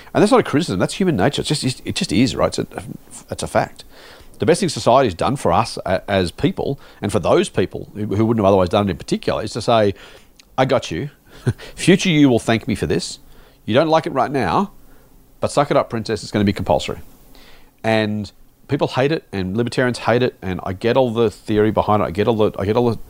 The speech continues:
you know, the, the conversation. By the way, another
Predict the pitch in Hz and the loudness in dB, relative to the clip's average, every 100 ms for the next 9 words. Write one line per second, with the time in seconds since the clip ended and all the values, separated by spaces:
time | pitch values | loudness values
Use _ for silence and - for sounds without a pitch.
0 | - - 113 92 107 101 - 104 110 98 | -16 -4 0 2 2 -2 -4 -2 0 2
1 | 82 - 110 - - - - 117 107 120 | 2 2 -2 -8 -14 -6 0 2 2 0
2 | 110 95 | -2 -2